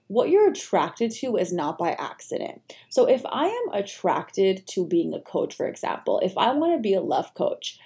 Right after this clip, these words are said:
it is not by mistake that I am feeling called to do that. That is my sign. That is what my intuition is telling me.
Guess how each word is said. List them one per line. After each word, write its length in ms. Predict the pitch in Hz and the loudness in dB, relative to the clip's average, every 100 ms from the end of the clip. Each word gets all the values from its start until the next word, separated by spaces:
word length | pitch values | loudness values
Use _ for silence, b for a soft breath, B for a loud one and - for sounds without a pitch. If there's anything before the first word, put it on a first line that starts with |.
| b _ | b _
it 160 | 220 269 | 4 6
is 140 | 339 | 4
not 200 | 349 - | 4 4
by 140 | 277 | 2
mistake 680 | 254 214 202 - - 156 220 | 2 2 -2 -6 0 2 2
that 200 | 202 196 | 2 0
I 120 | 165 175 | 0 -2
am 160 | 175 | -4
feeling 400 | 180 - 160 160 | -4 -6 -4 -6
called 320 | 170 160 147 | -4 -4 -2
to 100 | - | -4
do 200 | 170 151 | -4 -2
that. 240 | - - - - | 0 -2 -6 -4
That 240 | 190 240 | 0 2
is 160 | 359 339 | 2 2
my 220 | 277 254 | 0 0
sign. 500 | 226 - 170 143 196 | -2 -4 -4 -4 -4
That 160 | 175 226 | -4 -4
is 100 | - | -4
what 140 | 277 | -2
my 180 | 262 - | -4 -4
intuition 680 | 175 180 190 165 165 - 165 | -4 -4 -2 0 0 -4 -6
is 140 | 147 | -8
telling 440 | - 170 151 143 | -8 -2 0 0
me. 280 | - 73 - | -4 -6 -8